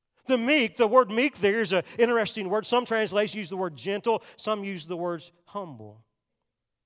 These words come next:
Do I have any humble people in the room? Don't raise your hand 'cause it's a dead giveaway that you're not. <laughs> Amen. How it's amen. What is humility?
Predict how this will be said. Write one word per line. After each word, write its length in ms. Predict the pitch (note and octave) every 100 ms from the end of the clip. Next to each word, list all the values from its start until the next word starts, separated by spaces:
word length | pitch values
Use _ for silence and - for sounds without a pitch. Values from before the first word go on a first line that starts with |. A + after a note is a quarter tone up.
| _ _ _ _
Do 100 | E3+
I 60 | E3+
have 200 | E3+ F3
any 140 | F#3
humble 360 | D#3+ F#3+ F#3+ F#3
people 320 | F#3 F#3+ F#3+
in 60 | F3
the 80 |
room? 180 | E3+ F#3+
Don't 180 | E3+ F3
raise 240 | D#3+ E3
your 100 | D#3
hand 200 | D3+ E3
'cause 120 | C#3 A#2+
it's 120 | A#2+
a 40 |
dead 220 | C#3 D3
giveaway 360 | C#3 D#3 D#3 E3
that 140 | E3
you're 100 | G3+
not. 260 | G#3 A#3+ - _ _ _ _ _ D3+ _ _ _ _ _ _ _ _ _ _ _ _ _ _ _ _ _ _ _ _ _ _ -
<laughs> 20 |
Amen. 340 | D#3+ C#3 A#3
How 220 | D3 E3 F#3+
it's 180 | E3+
amen. 420 | E3+ D#3 B3+ B3+ B2 _ _ _ _ _ _ _ _ _ _ _ _ _ -
What 200 | E3 E3+
is 140 | D3+
humility? 760 | D#3+ D#3+ D#3+ E3 C3 A2 A2+